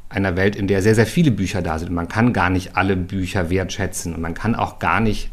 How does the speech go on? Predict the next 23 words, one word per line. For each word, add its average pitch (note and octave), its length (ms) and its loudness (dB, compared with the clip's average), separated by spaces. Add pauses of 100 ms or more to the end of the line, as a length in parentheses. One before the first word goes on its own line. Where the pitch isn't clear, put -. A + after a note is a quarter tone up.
vielleicht F#2 400 -4
alle G2+ 180 2
Bücher G2+ 440 -4
bewahren, F2+ 680 -4
weil E2 160 -4
das - 240 -6 (260)
viel C3+ 220 -2
zu - 140 -4
viele C#3+ 340 0
werden E2 240 -4
und E2 120 -4
es - 100 -12
werden F2 240 -2
immer G2 460 0
neue G2 360 2
gedruckt. A#2 480 -4 (460)
Und A2 80 2
es C#3 140 4
ist - 40 -10
ganz B2 180 4
interessant, B2 800 0 (460)
dann A2 240 2
da A2+ 480 2